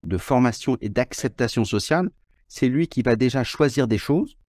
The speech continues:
et surtout apporter la reconnaissance. Et donc, c'est un travail marketing qui est intéressant pour lui. C'est-à-dire de se dire, soit je les laisse tout seul et personne n'apprend tout seul, ce que tu disais tout à l'heure,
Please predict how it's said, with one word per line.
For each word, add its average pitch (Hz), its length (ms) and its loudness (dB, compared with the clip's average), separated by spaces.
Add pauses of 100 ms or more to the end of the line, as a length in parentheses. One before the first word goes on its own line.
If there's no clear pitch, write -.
(280)
et 107 60 2
surtout - 340 -2
apporter 131 560 2
la 107 100 2
reconnaissance. 143 680 0 (480)
Et 107 80 -2
donc, 131 160 2
c'est 135 220 0
un 127 40 2
travail 117 220 0
marketing 135 540 2
qui - 180 -4
est - 80 0
intéressant 101 420 0
pour 107 160 -2
lui. 110 160 -4 (160)
C'est-à-dire 113 320 2 (100)
de 117 200 0
se - 160 -2
dire, 156 360 2 (360)
soit - 240 2
je 170 80 0
les 165 80 4
laisse 151 180 2
tout 143 140 -4
seul 143 320 2 (640)
et 95 60 -6
personne 110 300 2
n'apprend 107 240 2
tout 113 140 0
seul, 117 160 0
ce - 60 -6
que - 80 -4
tu - 120 -4
disais 87 140 0
tout - 160 -12
à 92 80 4
l'heure, 185 200 4